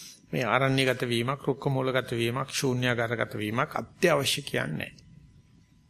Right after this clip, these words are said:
ඊට පස්සේ යාට තේරෙනවා මේ ගෙවල් වල හිටපුවාම මේක බලනකොට මිනිස්සු කියන්නේ මුස්පේන්තුව කියලා. කාලකන්නිකම කියලා. ඒක හට ගන්න පැත්ත බලන්න තමයි මිනිස්සු හදාගෙන තියෙන්නේ.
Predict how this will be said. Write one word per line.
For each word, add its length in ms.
ඊට 220
පස්සේ 600
යාට 280
තේරෙනවා 380
මේ 140
ගෙවල් 280
වල 140
හිටපුවාම 580
මේක 300
බලනකොට 480
මිනිස්සු 340
කියන්නේ 380
මුස්පේන්තුව 640
කියලා. 320
කාලකන්නිකම 680
කියලා. 340
ඒක 120
හට 200
ගන්න 260
පැත්ත 200
බලන්න 300
තමයි 220
මිනිස්සු 420
හදාගෙන 500
තියෙන්නේ. 320